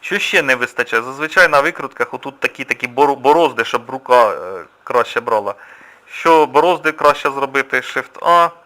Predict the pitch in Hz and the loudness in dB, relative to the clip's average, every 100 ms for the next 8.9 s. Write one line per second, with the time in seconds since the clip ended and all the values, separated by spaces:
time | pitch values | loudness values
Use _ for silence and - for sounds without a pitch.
0 | _ _ - _ _ _ 123 120 156 175 | _ _ -20 _ _ _ -20 -12 -10 -10
1 | 151 143 139 - - 151 165 147 127 131 | -6 -4 -4 -8 -8 -6 -4 -8 -12 -8
2 | 113 110 110 _ _ _ 120 110 - - | -2 0 -2 _ _ _ -2 -2 -4 -8
3 | 143 139 127 110 104 - _ _ _ _ | -8 -8 -12 -6 -8 -8 _ _ _ _
4 | _ _ _ _ _ - - _ _ _ | _ _ _ _ _ -20 -20 _ _ _
5 | - 143 131 120 - 123 113 117 123 113 | 2 2 2 -4 -12 -16 -16 -14 -14 -14
6 | 110 _ 123 139 190 190 165 170 - - | -16 _ -10 -8 -12 -14 -8 -8 -8 -16
7 | _ _ - - _ 131 127 117 120 120 | _ _ -20 -20 _ -2 -2 -2 -2 -2
8 | 117 - 120 120 127 127 _ 175 170 | -2 -14 -14 -10 -12 -12 _ -16 -16